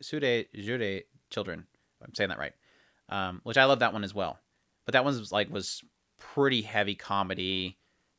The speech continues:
with some cutesy romance in it. Um, this one was more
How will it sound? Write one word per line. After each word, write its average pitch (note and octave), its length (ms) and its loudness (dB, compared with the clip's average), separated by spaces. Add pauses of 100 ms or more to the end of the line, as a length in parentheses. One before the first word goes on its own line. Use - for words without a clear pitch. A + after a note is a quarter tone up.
(140)
with G#2+ 160 -4
some G2+ 220 -6
cutesy G2 460 -6
romance E2+ 420 -8
in D#2 100 -10
it. - 220 -18 (800)
Um, E2+ 300 -4
this G#2+ 200 -4
one G2+ 140 -2
was F2+ 180 -6
more F2+ 600 -4